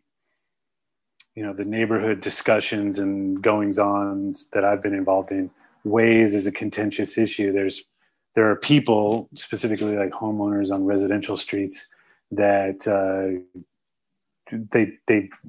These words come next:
very much dislike that Waze sends traffic through their neighborhoods,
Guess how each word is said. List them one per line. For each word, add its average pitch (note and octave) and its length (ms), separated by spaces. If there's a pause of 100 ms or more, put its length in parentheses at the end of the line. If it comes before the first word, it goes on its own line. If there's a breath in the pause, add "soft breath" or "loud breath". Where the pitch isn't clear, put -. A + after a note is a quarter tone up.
very C#3 320
much B2+ 280
dislike A2+ 640
that G2+ 140
Waze G#2 560 (260 soft breath)
sends - 380
traffic A#2+ 420
through A2+ 160
their G2 140
neighborhoods, G2 760